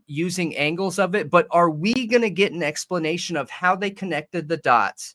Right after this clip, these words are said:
No, that's why they're doing this in secret. That's why they were doing this or planning to do this with Kohberger and Ann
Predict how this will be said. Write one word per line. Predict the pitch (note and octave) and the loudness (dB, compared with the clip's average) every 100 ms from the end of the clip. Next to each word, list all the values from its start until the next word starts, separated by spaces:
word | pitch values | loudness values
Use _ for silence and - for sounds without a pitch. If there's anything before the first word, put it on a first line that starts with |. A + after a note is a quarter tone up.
| - | -6
No, | D3+ G3+ C#3+ A2+ | 0 2 4 2
that's | A#2 C#3+ - | -2 -4 -4
why | C#3 D#3 G3 G3+ | 0 4 4 4
they're | D#3 D3 | -2 -4
doing | B2+ F3 F#3+ B2+ | -2 -2 -2 -2
this | B2 - | -4 -4
in | D3 | -6
secret. | C3+ - G3+ G#3 - - - | -8 -6 -6 -6 -8 -10 -4
That's | D3+ D3+ | -4 -4
why | C3+ D3 G#3+ G#3 | 0 2 4 2
they | E3 | -2
were | D#3 D#3 | -2 -4
doing | B2+ A3 A#3 D3 | -4 -4 -4 -4
this | B2+ B2 - - _ _ _ _ _ B2+ | -4 -6 -8 -16 _ _ _ _ _ _
or | F3 E3 | 4 4
planning | - - D3 A3 B3 G3+ C3 | 2 -8 -4 -2 0 -2 -4
to | - C3+ | -6 -6
do | B2+ B2 | -4 -6
this | A#2 A#2 C3+ F3 - _ _ _ _ | -2 0 -2 -4 -14 _ _ _ _
with | B2 D#3 F#3 F3+ - _ _ _ | -4 -2 -2 -4 -16 _ _ _
Kohberger | F#3+ G3+ F#3+ G3+ F#3 F#3+ F#3 | 0 0 2 0 0 0 -2
and | E3 - | -6 -4
Ann | D3+ C3+ C3 C3+ E3+ | -4 -2 -2 -4 -6